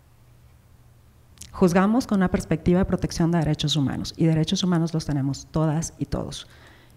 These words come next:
Ni la capacidad distingue géneros, ni tampoco el juzgar debe de dejar de identificar desigualdades. Gracias.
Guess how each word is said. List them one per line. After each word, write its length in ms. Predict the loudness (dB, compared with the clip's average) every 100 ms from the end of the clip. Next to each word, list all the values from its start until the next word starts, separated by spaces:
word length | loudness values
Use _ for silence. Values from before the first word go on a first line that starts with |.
| -6
Ni 180 | 2 4
la 140 | 4 4
capacidad 680 | 2 2 2 4 4 2 -2 -10 -16 -20 -20 -6
distingue 480 | -2 0 2 2 0
géneros, 680 | 0 -2 0 -2 -6 -12 -12 -12 -14 -20 -20 -20 -20 -20 -20 -20 -20 -10 0
ni 200 | 2 4
tampoco 420 | 4 4 4 4
el 100 | 4
juzgar 720 | 2 0 0 0 0 -2 -4 -8
debe 360 | -8 0 2 4
de 120 | 4
dejar 500 | 4 0 -2 -2 -2 -4
de 160 | 0
identificar 600 | 4 4 2 0 0 2
desigualdades. 800 | 0 2 0 0 -6 -14 -20 -20 -20 -20 -20 -10
Gracias. 420 | -6 -6 -8 -16